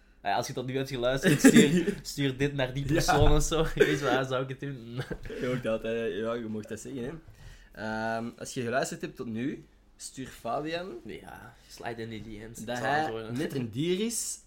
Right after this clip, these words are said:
Speaker 1: <laughs>
Speaker 2: en dan echt wel een lekker dier. <laughs> Wat denk je daarvan?
Speaker 1: En stuur naar inderdaad hem de pinguïn is. <laughs>
Speaker 2: Dat je, eh, mijn pinguïn voor het leven wilt zijn.
Speaker 1: Ja, ja, ja.
Speaker 2: <laughs> Nee, ehm, dat vind ik goed. Dan wou ik eigenlijk nog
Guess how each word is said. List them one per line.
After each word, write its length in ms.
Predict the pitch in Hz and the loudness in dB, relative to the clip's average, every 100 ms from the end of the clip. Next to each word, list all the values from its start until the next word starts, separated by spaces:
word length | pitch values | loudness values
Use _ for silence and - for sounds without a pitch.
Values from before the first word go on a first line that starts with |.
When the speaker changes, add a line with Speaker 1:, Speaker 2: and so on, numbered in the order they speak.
| - | -6
Speaker 1:
<laughs> 600 | 220 - 220 185 185 147 | 0 6 6 6 2 0
Speaker 2:
en 80 | 143 | 0
dan 200 | 135 139 | 0 -2
echt 160 | 151 | -4
wel 240 | 170 151 135 | 2 2 2
een 180 | 127 | -2
lekker 300 | 127 - 120 | -4 -4 -6
dier. 260 | 110 107 110 - - - - - | -4 -6 -6 -12 -20 -20 -10 0
<laughs> 360 | 175 - 262 | 4 12 12
Wat 180 | - 220 | 12 12
denk 160 | 202 190 | 12 8
je 80 | 151 | 6
daarvan? 540 | 156 175 151 131 135 226 | 6 6 6 2 6 8
Speaker 1:
En 100 | 160 | 8
stuur 200 | 139 151 | 4 0
naar 140 | 139 123 | 0 0
inderdaad 340 | 139 143 131 | 2 2 2
hem 140 | 131 120 | -2 4
de 80 | |
pinguïn 420 | 104 117 117 110 110 | 6 6 4 -2 -6
is. 260 | 110 - - - | -8 -10 -12 -2
<laughs> 1500 | - - - 214 220 202 - 185 - - - - 440 - - | -2 2 8 10 12 12 12 10 6 4 -2 -2 2 0 2
Speaker 2:
Dat 260 | 127 143 147 | 2 2 2
je, 120 | 139 135 | 0 -2
eh, 480 | - 247 135 135 135 127 | -2 -2 0 0 0 -2
mijn 200 | 131 139 | -2 -4
pinguïn 360 | 135 147 147 135 | -4 -4 -2 -2
voor 100 | 127 | -4
het 100 | 120 | -2
leven 260 | 120 127 117 | -2 0 -2
wilt 220 | 113 107 | -4 -4
zijn. 340 | 120 110 113 - | -6 -4 -6 -4
Speaker 1:
Ja, 240 | 175 160 156 | 6 8 12
ja, 280 | 151 147 143 | 12 12 10
ja. 80 | 143 | 8
Speaker 2:
<laughs> 260 | - 165 165 - - 330 392 381 - - | 6 4 0 -4 -6 -6 -6 -8 -10 -8
Nee, 160 | 110 | -8
ehm, 420 | 110 110 113 117 113 113 113 - - - - | -4 -4 -4 -4 -6 -8 -12 -20 -20 -20 -16
dat 140 | - 123 | -12 -6
vind 200 | 131 127 | -6 -6
ik 60 | |
goed. 200 | 139 151 | -6 -4
Dan 100 | 143 | -2
wou 120 | 131 | -2
ik 60 | 131 | -4
eigenlijk 400 | - 175 175 | -4 -6 -4
nog 80 | 143 | -6